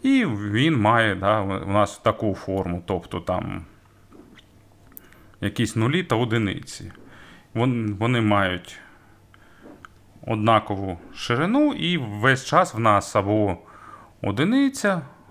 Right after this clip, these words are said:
або, або нуль. Чим це краще? Насправді цифровий сигнал передається в дроті, через дрот, через провідник,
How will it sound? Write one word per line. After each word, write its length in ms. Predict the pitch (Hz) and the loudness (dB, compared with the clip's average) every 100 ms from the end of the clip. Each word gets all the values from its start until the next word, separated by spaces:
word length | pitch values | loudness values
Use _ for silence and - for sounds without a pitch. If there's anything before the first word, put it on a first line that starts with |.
| - | -2
або, 540 | 104 101 113 143 135 - _ _ - - - - - _ - - - - - | 0 0 0 0 -2 -6 _ _ -20 -20 -20 -20 -20 _ -20 -20 -20 -20 -4
або 380 | 104 104 113 127 | -2 0 0 0
нуль. 340 | 110 95 87 - - _ _ - - - - - - - - - | 0 0 -4 -8 -14 _ _ -20 -20 -20 -20 -14 -12 -12 -14 -6
Чим 300 | - 233 139 | 2 4 4
це 240 | - 156 | 4 2
краще? 680 | 165 131 101 - - - - - - - _ - - - - - | 4 4 2 0 -8 -10 -12 -16 -20 -20 _ -20 -20 -20 -10 0
Насправді 560 | 143 107 107 190 233 | 2 2 4 4 4
цифровий 380 | 170 131 135 147 | -2 -2 0 0
сигнал 560 | 147 117 131 190 214 - | 0 0 4 4 2 2
передається 760 | 127 117 120 139 139 135 123 | 2 2 0 0 -2 0 0
в 800 | 104 95 104 110 104 101 101 98 | 0 0 2 2 2 0 -2 -4
дроті, 540 | 98 98 117 220 214 135 113 - | -6 -2 0 0 -2 -6 -8 -6
через 380 | - 117 107 98 | 0 2 2 0
дрот, 560 | 101 101 101 160 262 254 | -2 -2 -2 -2 -2 -2
через 320 | - 117 110 | -2 0 -2
провідник, 760 | - 117 107 120 226 277 269 | -4 -2 -2 0 2 2 0